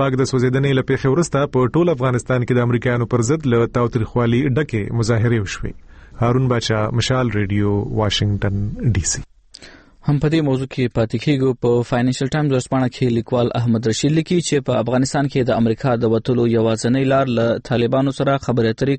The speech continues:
Speaker 2: کول دي. بل خوا اف پی خبري اژانس د مختلفو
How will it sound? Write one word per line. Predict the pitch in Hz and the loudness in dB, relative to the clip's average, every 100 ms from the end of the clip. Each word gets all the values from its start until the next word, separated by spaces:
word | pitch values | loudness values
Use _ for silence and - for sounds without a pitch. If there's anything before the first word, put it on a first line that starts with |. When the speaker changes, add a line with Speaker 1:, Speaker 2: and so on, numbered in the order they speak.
| 165 | 0
Speaker 2:
کول | 151 113 | 0 0
دي. | 120 - - - - - - | -2 -4 -12 -20 -20 -14 -2
بل | 156 160 | 0 2
خوا | 147 147 | 2 0
اف | 139 160 | 0 0
پی | 156 - | 0 0
خبري | 135 127 131 120 | 0 0 0 0
اژانس | 139 135 - 127 | 0 0 0 0
د | 117 117 120 | 2 2 0
مختلفو | 123 - 123 143 - 120 | -2 -2 0 0 0 -2